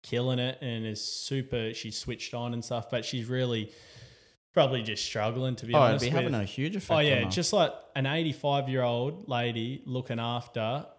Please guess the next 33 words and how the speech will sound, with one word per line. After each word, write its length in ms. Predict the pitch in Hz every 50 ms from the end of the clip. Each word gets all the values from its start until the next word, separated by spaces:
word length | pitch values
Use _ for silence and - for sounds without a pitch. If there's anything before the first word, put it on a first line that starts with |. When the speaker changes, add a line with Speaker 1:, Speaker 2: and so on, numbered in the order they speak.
| _ _ _ _ _ _
Speaker 1:
this 240 | - 131 123 113 -
six-foot-three, 1700 | - - - - - - 135 131 127 - - - - 120 117 110 - - - - - - 117 117 117 113 113 110 110 107 107 107 107 110 -
you 120 | - - 95
Speaker 2:
Yeah. 80 | 90 85
Speaker 1:
know, 320 | - 104 104 104 104 110 - - _ _ _ _ _ _ _ -
giant 420 | 110 120 120 113 110 135 143 - 247
Speaker 2:
Yeah. 280 | - 151 - - - - - - -
Speaker 1:
old 300 | 123 127 123 120 - -
Pop. 360 | - 123 135 135 120 - 117
He's, 200 | 123 123 117 117
he's 280 | 131 135 127 123 120 120
loving 320 | 113 110 117 131 139 135
it, 120 | 123 107
but 220 | - 131 131 - - - - - - - - -
it's 180 | - 131 131 -
kind 240 | - 143 139 139 135
of 100 | 131 120
like 300 | 123 123 120 113 110 -
at, 180 | 120 120 -
at 160 | - 131 120 -
some 260 | - 131 120 120 110
point, 360 | - - 123 117 110 113 -
yeah, 180 | 120 117 110 107
it's 160 | 107 - -
obviously 360 | 110 104 113 107 - - 113
gonna 200 | 107 110 107 107
take 260 | 104 - 110 107 104
a 20 | 104
bit 120 | - 107
of 80 | 101 101
a 40 |
toll 360 | 95 - - 104 101 101 101 101
on, 200 | 101 98 98 101